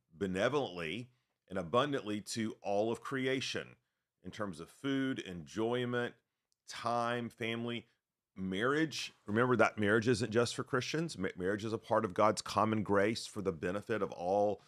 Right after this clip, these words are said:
mankind. So, so, so there's God's common grace, and it's manifested in the fact, by the fact that we are all, Christian and non-Christian alike, made in the image of God.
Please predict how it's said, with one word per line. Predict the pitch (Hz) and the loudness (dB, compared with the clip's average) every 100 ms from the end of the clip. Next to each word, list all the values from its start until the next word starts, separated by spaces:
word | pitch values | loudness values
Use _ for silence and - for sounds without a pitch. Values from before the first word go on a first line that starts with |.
| _ _ _ | _ _ _
mankind. | 98 101 95 - 107 113 113 | -2 0 0 0 0 0 0
So, | 123 101 | -4 -4
so, | 117 104 | -6 -2
so | 123 | 0
there's | 120 104 95 | 0 0 0
God's | 135 143 151 131 - - _ _ _ _ | 2 2 2 -2 -8 -12 _ _ _ _
common | - 151 143 120 | -4 0 2 0
grace, | 98 85 71 - - - _ _ _ - | -2 -4 -6 -10 -12 -14 _ _ _ -6
and | 120 120 | -2 0
it's | 113 110 | -2 -4
manifested | 120 156 196 - 95 - 101 | -4 -2 -2 0 0 0 -4
in | 98 | -4
the | 92 | -6
fact, | - 76 78 - | -4 -4 -4 -4
by | 92 | -4
the | 104 | -4
fact | - 82 85 - 95 | -4 -2 -4 -4 -8
that | 92 | -6
we | 95 101 | -4 -4
are | 101 - | -4 -4
all, | 104 123 92 82 90 113 _ _ _ | 2 4 4 2 -2 -2 _ _ _
Christian | 104 - 117 | -6 -4 -4
and | 117 | -2
non-Christian | 110 110 - 117 - 123 | 0 0 -2 -4 -4 -2
alike, | 95 82 85 - _ _ _ _ _ _ _ _ _ - | 0 0 -2 -8 _ _ _ _ _ _ _ _ _ -6
made | 107 117 123 123 | 2 4 4 2
in | 110 | 0
the | 107 98 | 0 -2
image | 92 90 | -4 -4
of | 101 | -4
God. | 135 127 73 | 0 0 -2